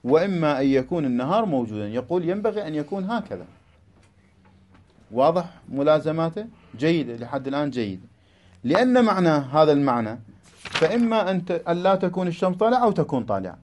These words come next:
اللي هو أصل الترديد بين النفي والإثبات. وإذا كانت طالعة كان النهار موجوداً، فيكون الملزوم موجباً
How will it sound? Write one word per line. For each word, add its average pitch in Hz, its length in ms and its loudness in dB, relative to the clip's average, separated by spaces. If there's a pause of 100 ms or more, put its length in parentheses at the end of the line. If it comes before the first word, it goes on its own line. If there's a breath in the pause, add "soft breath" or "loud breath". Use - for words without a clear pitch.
(140)
اللي 139 140 2
هو 143 120 6
أصل - 260 -6
الترديد 90 520 -8 (680)
بين 117 200 -2
النفي 110 340 -6
والإثبات. 87 480 -10 (1000 soft breath)
وإذا 220 480 2
كانت 180 500 -4 (160)
طالعة 139 640 0 (240)
كان 151 280 0
النهار 117 520 -2
موجوداً، 101 600 -6 (1500)
فيكون 127 960 0
الملزوم 120 760 0 (160)
موجباً 113 760 0